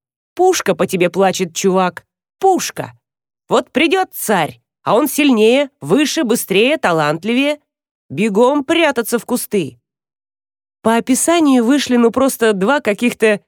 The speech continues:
бесявых придурка, которых хочется приковать в подвале к батарее, правда? Нет. Во-первых,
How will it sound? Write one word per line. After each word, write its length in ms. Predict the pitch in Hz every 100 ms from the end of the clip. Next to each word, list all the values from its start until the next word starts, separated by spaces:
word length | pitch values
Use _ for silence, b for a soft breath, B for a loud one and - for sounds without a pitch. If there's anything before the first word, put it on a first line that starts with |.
| _
бесявых 580 | 185 233 - 277 247 240
придурка, 640 | 262 277 320 247 165 139 - -
которых 320 | 208 220 196
хочется 560 | - 233 190 - 202 - _ -
приковать 540 | - 240 254 233 190
в 80 | -
подвале 440 | 214 208 208 196 190
к 80 |
батарее, 580 | 180 226 247 220 165 147
правда? 520 | 135 269 311 175 123 _ _ _ _ _ _ _ _ -
Нет. 400 | 226 180 123 - _ _ _ _ _ -
Во-первых, 800 | 156 170 339 381 320 269 -